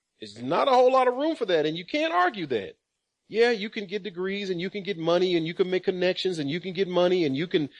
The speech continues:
kiss ass and get money, and you can talk crazy and get money and get fame and get popular and buy stuff.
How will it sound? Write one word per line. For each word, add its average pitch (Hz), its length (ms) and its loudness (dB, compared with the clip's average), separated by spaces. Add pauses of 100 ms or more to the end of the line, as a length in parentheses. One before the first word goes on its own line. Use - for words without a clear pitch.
(380)
kiss 214 260 2
ass 196 380 4
and 151 120 -6
get 185 160 -2
money, 190 380 2
and 143 120 0
you 196 120 -4
can 139 320 -2
talk 202 300 2
crazy 202 440 2
and 139 100 -6
get 170 200 -2
money 190 440 0 (600)
and 123 140 -10
get 160 260 -6
fame 196 440 2
and 131 160 -2
get 185 220 -2 (240)
popular 190 540 2
and 131 320 -4
buy 202 340 2
stuff. 196 560 -2